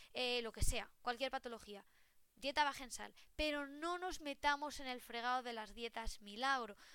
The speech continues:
no nos metamos en, en, en esa,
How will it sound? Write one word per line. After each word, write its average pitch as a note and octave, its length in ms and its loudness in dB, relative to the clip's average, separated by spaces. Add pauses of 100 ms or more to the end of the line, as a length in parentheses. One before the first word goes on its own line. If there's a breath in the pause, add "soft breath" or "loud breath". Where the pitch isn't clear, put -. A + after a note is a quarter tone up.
no C4+ 180 -4
nos D#4 220 -4
metamos C4+ 520 -4 (200 loud breath)
en, A#3+ 260 -8
en, A3+ 540 -6
en A#3+ 220 -8
esa, D4 380 4